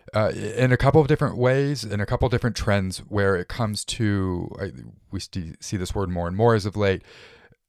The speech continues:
of e-carceration, the different types of electronic tools that can be used for people that are released back into their community but are still tethered to the system through some type of electronic,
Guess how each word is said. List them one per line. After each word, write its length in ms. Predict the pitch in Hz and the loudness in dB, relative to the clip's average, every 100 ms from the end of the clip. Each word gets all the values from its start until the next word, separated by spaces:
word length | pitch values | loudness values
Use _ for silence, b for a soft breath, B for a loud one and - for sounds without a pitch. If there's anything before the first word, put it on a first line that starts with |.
| - | -2
of 220 | 95 85 | -2 -2
e-carceration, 1200 | - 113 - 110 101 104 92 98 - 117 107 - 90 | -4 -4 0 2 2 2 2 2 2 2 0 -4 -6
the 100 | 92 | -4
different 380 | 113 110 110 - | -2 -2 -2 -4
types 340 | - 92 - | -2 -2 -2
of 80 | 87 | -4
electronic 500 | 87 - - 80 - | -4 -4 -6 -8 -8
tools 360 | - 87 82 80 | -6 -4 -4 -8
that 120 | - | -12
can 140 | 90 | -10
be 80 | 85 | -10
used 640 | 82 90 104 104 95 90 - B B | -6 0 2 2 0 -6 -16 B B
for 140 | 101 | 0
people 460 | - 92 - 87 80 | 0 0 0 -2 -2
that 280 | 87 82 - | -2 -2 -4
are 240 | 87 82 82 | -4 -2 -2
released 460 | 87 92 101 98 - | -4 -2 -2 -2 0
back 240 | 92 - | 0 -2
into 160 | 85 90 | -8 -6
their 140 | 92 | -6
community 460 | - 98 101 107 104 | -4 -4 -4 -4 -2
but 140 | 87 | -2
are 80 | 87 | -4
still 460 | - 120 101 95 - B B | -2 0 2 0 -4 B B
tethered 440 | - 117 107 98 - | 0 2 4 2 0
to 100 | 92 | -6
the 120 | 92 | -6
system 440 | - 85 - 85 | -6 -6 -6 -8
through 300 | - 87 82 | -6 -6 -6
some 200 | - 85 | -6 -8
type 280 | - 80 - | -6 -6 -4
of 220 | 82 76 - - | -6 -6 -8 -8
electronic, 680 | 80 - - 78 76 - | -8 -8 -6 -6 -6 -12